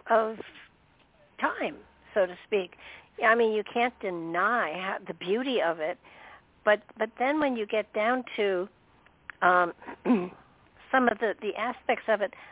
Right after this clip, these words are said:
like the tabernacle in the wilderness, when, when, when I have heard Bible stories, when I've read stuff about the people's journey through the desert and, you know, the, the forty years, you know, that they traveled and everything,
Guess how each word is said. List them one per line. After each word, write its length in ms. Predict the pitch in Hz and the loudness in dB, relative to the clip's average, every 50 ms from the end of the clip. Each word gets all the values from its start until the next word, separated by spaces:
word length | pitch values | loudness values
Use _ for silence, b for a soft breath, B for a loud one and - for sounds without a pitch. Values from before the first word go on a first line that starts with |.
| B B B - | B B B 0
like 300 | 226 214 247 302 302 - - - _ _ | 2 4 4 4 4 0 -4 -18 _ _
the 60 | - 208 - - | -14 -14 -10 -6
tabernacle 680 | 214 208 196 214 196 196 190 185 180 175 - 208 170 175 | -6 -4 -4 -4 -4 -4 -4 -6 -6 -6 -6 -6 -6 -6
in 160 | 185 180 170 | -6 -6 -8
the 80 | 180 | -8
wilderness, 580 | 190 196 214 240 294 285 269 226 190 180 185 185 - - B B B B B B B B B _ _ _ _ _ _ _ _ - | -4 0 0 2 2 2 0 -2 -2 -4 -8 -10 -12 -18 B B B B B B B B B _ _ _ _ _ _ _ _ -12
when, 560 | - 214 226 233 233 226 226 220 220 208 214 - - - - | -6 0 2 2 4 2 2 0 -2 -6 -8 -12 -12 -6 -2
when, 380 | 220 214 208 202 202 202 196 - - _ _ _ _ _ _ _ _ _ _ _ _ _ _ _ _ _ | 0 0 0 0 -4 -8 -10 -12 -14 _ _ _ _ _ _ _ _ _ _ _ _ _ _ _ _ _
when 220 | - 220 220 208 208 | -2 0 0 2 2
I 160 | 208 220 247 | 2 4 4
have 200 | 254 254 214 180 | 2 2 0 -2
heard 320 | - - 240 214 202 196 - | -4 -2 0 0 0 0 0
Bible 320 | 190 180 185 - 180 196 - | 0 0 0 0 -2 -6 -6
stories, 320 | - 185 175 175 180 175 - | -6 -4 -4 -2 -2 -4 -6
when 140 | - 196 190 | -6 -6 -4
I've 180 | 190 190 190 | -4 -4 -4
read 160 | - 185 190 190 - | -4 -6 -6 -6 -6
stuff 160 | - 208 190 - - | -6 -4 -4 -4 -6
about 360 | 196 185 - 180 175 180 - - - - - | -6 -2 2 2 2 2 2 -2 -10 -18 -18
the 80 | - 214 | -16 -14
people's 480 | - - 208 190 - - 95 92 - - - B B B B B B B B - - | -6 -4 -4 -2 -2 -2 -4 -4 -4 -6 -12 B B B B B B B B -4 2
journey 340 | 208 196 180 180 185 190 185 - - | 2 4 4 4 2 -2 -4 -6 -6
through 140 | - 185 185 | -6 -4 -4
the 100 | 190 180 | -4 -4
desert 500 | 190 - 170 175 170 - 185 165 175 - - | 0 0 0 0 0 0 -2 -2 -4 -4 -6
and, 280 | 185 175 170 175 - | -8 -8 -8 -8 -6
you 120 | 208 202 180 | -4 -4 -2
know, 140 | 160 156 160 | -2 -2 -2
the, 280 | - 180 165 151 165 - - | 0 0 -2 -2 -2 -2 -2
the 80 | 214 202 - | -4 -2 -2
forty 260 | - 190 170 175 185 180 | -2 0 0 2 2 0
years, 300 | 170 170 170 160 170 175 - - - _ _ _ - | 0 0 0 0 -2 -4 -6 -14 -20 _ _ _ -6
you 120 | 202 185 | -4 -4
know, 140 | 175 170 170 | -2 -2 -2
that 140 | 180 185 - - | -2 -4 -4 -4
they 120 | 175 170 | -6 -4
traveled 520 | - - - 190 175 170 - 190 175 170 | -2 0 2 4 4 4 4 2 0 0
and 120 | 180 160 165 | -2 -4 -4
everything, 580 | - 185 170 180 165 175 - - 185 175 214 | -4 -4 -2 -2 -4 -4 -4 -4 -4 -4 -6